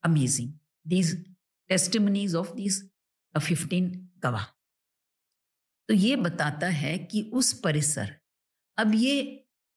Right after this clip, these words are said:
अ, मैं अल्तेकर की बात की, तो अली, अल्तेकर ने वो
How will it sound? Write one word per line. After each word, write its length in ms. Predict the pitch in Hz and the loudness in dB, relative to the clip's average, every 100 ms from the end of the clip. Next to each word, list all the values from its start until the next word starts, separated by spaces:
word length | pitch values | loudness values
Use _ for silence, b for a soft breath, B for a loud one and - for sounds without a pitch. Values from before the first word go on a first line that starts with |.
| - | -6
अ, 140 | - | 0
मैं 280 | 175 185 185 | 2 0 0
अल्तेकर 540 | 190 185 214 202 196 | -2 -2 -2 -2 -4
की 120 | - 185 | -2 -2
बात 300 | 156 156 - | 0 -2 -4
की, 400 | 254 330 302 - _ - | -6 -4 -4 -12 _ -2
तो 60 | 196 | 2
अली, 340 | 196 226 196 | 2 2 -2
अल्तेकर 480 | - 190 214 240 233 | -2 -2 0 -2 -2
ने 200 | 220 226 | -2 -2
वो 260 | 202 214 | -2 -2